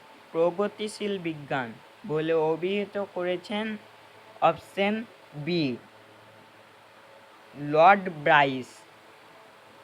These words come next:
আঠেরোটা আছে, একটি শিক্ষা বিষয়ক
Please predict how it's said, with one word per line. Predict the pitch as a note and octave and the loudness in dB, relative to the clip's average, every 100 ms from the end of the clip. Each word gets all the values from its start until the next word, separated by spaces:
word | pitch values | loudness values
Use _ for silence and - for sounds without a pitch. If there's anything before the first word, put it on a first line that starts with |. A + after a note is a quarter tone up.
| - - - - - - | -20 -20 -20 -20 -18 -12
আঠেরোটা | C#3 G3+ F#3+ F#3+ G3 G3+ | -8 -6 -6 -2 2 2
আছে, | G3 F#3+ F#3 - - - - - - - - - - - - - - D3 | 0 -4 -4 -6 -14 -20 -20 -20 -20 -20 -20 -20 -20 -20 -20 -20 -4 -2
একটি | E3 - G3 - | -2 -6 -8 -10
শিক্ষা | D#3 - - G#3 G#3 | -18 -14 -4 -4 -4
বিষয়ক | G#3 G#3+ G3 F#3+ | -4 2 4 4